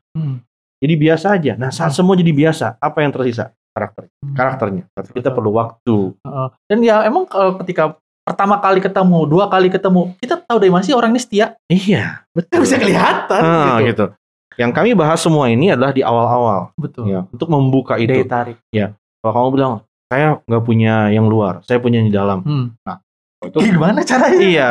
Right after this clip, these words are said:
Speaker 2: lu mesti keluarin, tunjukin,
Speaker 1: Betul.
Speaker 2: dan, dan saya pikir sih nggak usah dipertentangkan mana yang di luar, mana yang di dalam, mana yang di
Speaker 1: Hmm.
Speaker 2: dua-duanya sebenarnya berkaitan.
Speaker 1: Iya.
Speaker 2: Harapan sih teman-teman bukan orang-orang yang lalu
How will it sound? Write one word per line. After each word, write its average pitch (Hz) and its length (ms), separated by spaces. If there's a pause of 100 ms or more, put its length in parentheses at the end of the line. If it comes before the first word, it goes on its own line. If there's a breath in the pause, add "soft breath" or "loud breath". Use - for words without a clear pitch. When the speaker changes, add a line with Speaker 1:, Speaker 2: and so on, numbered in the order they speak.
Speaker 2:
lu 143 160
mesti 180 180
keluarin, 139 480
tunjukin, 120 680
Speaker 1:
Betul. 151 80
Speaker 2:
dan, 123 140 (500)
dan 113 280 (600)
saya 123 220
pikir 131 180
sih 160 100
nggak 147 140
usah 131 100
dipertentangkan 123 540
mana 131 240
yang 123 100
di 120 100
luar, 120 280
mana 117 180
yang 113 80
di 113 80
dalam, 110 300
mana 117 180
yang 110 80
di 110 160
Speaker 1:
Hmm. 156 360
Speaker 2:
dua-duanya 156 460
sebenarnya 240 280
berkaitan. 107 420 (220)
Speaker 1:
Iya. 127 240 (240)
Speaker 2:
Harapan 113 340
sih 151 100
teman-teman 147 400
bukan 123 260
orang-orang 113 440
yang 110 140
lalu 135 240